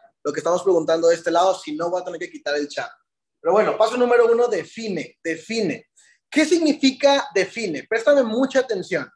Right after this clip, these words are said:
porque esta es la parte más importante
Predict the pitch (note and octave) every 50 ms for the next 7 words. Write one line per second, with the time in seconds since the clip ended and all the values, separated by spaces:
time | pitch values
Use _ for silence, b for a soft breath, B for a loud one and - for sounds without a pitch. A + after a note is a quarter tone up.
0 | _ _ _ _ _ _ _ G3 F#3+ G3 D4 C#4+ - F4 D#4+ D#4 D4 C#4+ C#4+ -
1 | C#4+ C4 B3+ C4 C4 - C#4 C4 - B3 A3+ - - - G#3+ A3 A3 A3 - A#3
2 | A#3+ A#3+ A#3+ - _